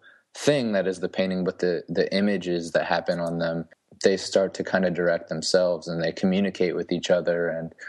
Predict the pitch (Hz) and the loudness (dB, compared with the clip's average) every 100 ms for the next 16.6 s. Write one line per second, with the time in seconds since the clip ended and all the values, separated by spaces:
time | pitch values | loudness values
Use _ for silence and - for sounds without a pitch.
0 | - - 87 85 85 90 101 98 - - | -14 -4 0 0 0 0 2 0 0 0
1 | 95 92 - 87 82 87 87 - 90 82 | 0 0 0 -4 0 2 0 0 0 2
2 | 85 80 85 85 87 90 95 85 82 85 | 0 2 2 4 2 0 0 0 2 0
3 | 82 85 82 92 87 - - - - 92 | 0 -2 0 2 2 0 -4 -4 0 0
4 | - 92 90 87 - 87 92 90 85 85 | 0 -2 0 0 0 0 0 0 -2 -4
5 | 80 - 101 101 107 107 123 117 104 98 | -4 0 2 4 2 2 0 2 2 2
6 | 98 92 101 101 95 90 87 - 101 90 | 2 0 0 -2 0 0 -2 -4 -2 0
7 | 90 - - 90 87 - - - _ - | 0 -2 -2 0 0 -2 -8 -10 _ -20
8 | - - - 90 87 82 87 87 - - | -20 -20 -4 0 2 0 -2 -2 0 4
9 | 92 82 85 90 90 - 95 95 95 - | 4 2 0 2 2 0 0 2 0 2
10 | 107 104 - _ _ _ 98 98 98 92 | -2 -2 -8 _ _ _ -2 2 2 2
11 | 95 92 92 - - 95 92 - - _ | 2 2 0 0 0 0 0 -4 -20 _
12 | _ - 98 101 117 123 104 92 85 98 | _ 0 2 4 2 0 -2 -2 -2 0
13 | 85 - 87 98 98 85 87 - 90 87 | 0 0 0 2 2 0 -4 -4 -4 -4
14 | 90 - 98 - - 87 92 85 92 95 | -2 -2 -2 0 0 0 -2 -2 0 0
15 | 90 117 104 143 127 110 98 92 95 - | 2 2 2 2 2 2 0 -2 -6 -4
16 | 90 85 - 87 87 85 | -4 -4 -2 0 0 -2